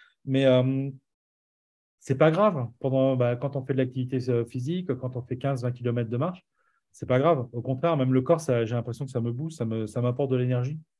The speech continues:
Donc, euh, et des fois, c'est dur. Je, « Ah, il reste encore, il reste encore un kilomètre. Allez, j'en prends une. » Non, non, c'est pas maintenant. Faut, <laughs> faut faire cinq kilomètres là. Donc, euh, donc, mais c'est, c'est, je trouve ça, je trouve ça amusant.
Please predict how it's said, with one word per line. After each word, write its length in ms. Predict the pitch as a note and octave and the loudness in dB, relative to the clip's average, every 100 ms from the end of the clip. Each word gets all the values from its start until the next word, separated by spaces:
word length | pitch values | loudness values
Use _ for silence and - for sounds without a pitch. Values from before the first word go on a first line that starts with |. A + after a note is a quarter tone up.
| _ _ _ _ _ _ _ _ - | _ _ _ _ _ _ _ _ -8
Donc, 240 | B2 A#2+ | -6 -2
euh, 380 | A#2+ A2+ A2 A2+ | -2 0 -2 -2
et 80 | C#3+ | 0
des 80 | C#3 | 2
fois, 140 | A3+ | 4
c'est 120 | B3+ F#3+ | 4 4
dur. 180 | B3 | 2
Je, « 100 | G3+ - - | 2 -2 -14
Ah, 220 | - C#3 | -18 -18
il 160 | C3 | -12
reste 180 | D3+ D#3+ | -8 -4
encore, 380 | E3+ F3+ F3+ C3 - - - | -2 0 0 0 -4 -20 -4
il 60 | C3 | 0
reste 160 | D3+ | 2
encore 220 | F3 F3+ F3+ | 2 4 2
un 80 | |
kilomètre. 320 | F3+ G3 F#3+ F#3+ | 4 4 4 4
Allez, 180 | D#3+ D#3+ | 2 4
j'en 140 | D3+ | 2
prends 140 | D#3 E3+ | -2 -4
une. » 80 | C3 | 0
Non, 220 | E3 G#3+ | 2 2
non, 120 | G#3 | 0
c'est 160 | - D#3+ | 0 2
pas 120 | F#3+ | 4
maintenant. 300 | G#3 G#3+ F#3+ | 4 2 0
Faut, 240 | - D3+ D3+ | 2 2 0
<laughs> 80 | _ | _
faut 180 | - E3+ | -6 2
faire 200 | F#3+ E3 | 2 2
cinq 220 | G3 F#3+ | -2 -4
kilomètres 400 | F3+ G#3 G3+ D#3+ | -2 0 0 -2
là. 80 | C3+ - - - - | -8 -10 -18 -18 -4
Donc, 240 | C3+ C#3 | 0 2
euh, 140 | D3+ C3 | 4 2
donc, 500 | C3+ C#3 C3+ C#3+ D3+ | 2 -2 0 0 0
mais 120 | D3 C#3 | -2 0
c'est, 200 | E3+ C#3 | 0 -2
c'est, 180 | E3+ | -4
je 60 | C3 | -4
trouve 120 | D#3 | -4
ça, 220 | D#3 F3 | 2 2
je 60 | D#3+ | 2
trouve 120 | D#3+ | -4
ça 140 | - D#3 | 0 2
amusant. 320 | D#3 C#3 | 2 -2